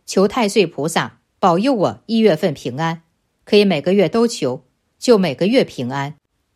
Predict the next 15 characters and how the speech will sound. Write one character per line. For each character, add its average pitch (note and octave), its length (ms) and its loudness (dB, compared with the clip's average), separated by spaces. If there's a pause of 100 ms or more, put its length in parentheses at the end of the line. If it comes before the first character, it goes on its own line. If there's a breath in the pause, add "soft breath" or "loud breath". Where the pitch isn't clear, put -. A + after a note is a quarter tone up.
最 G3+ 240 4
后 E3+ 280 0
十 - 200 -2
二 G3+ 140 4
个 F#3 140 0
月 F3 160 0
都 G#3 220 0
平 C#3 240 -8
安。 D3 240 -4 (420)
如 B3+ 160 2
果 G#3 140 2
贪 G#3+ 240 0
心 C4+ 160 -4
的 A3 100 -2
话， D3 360 -6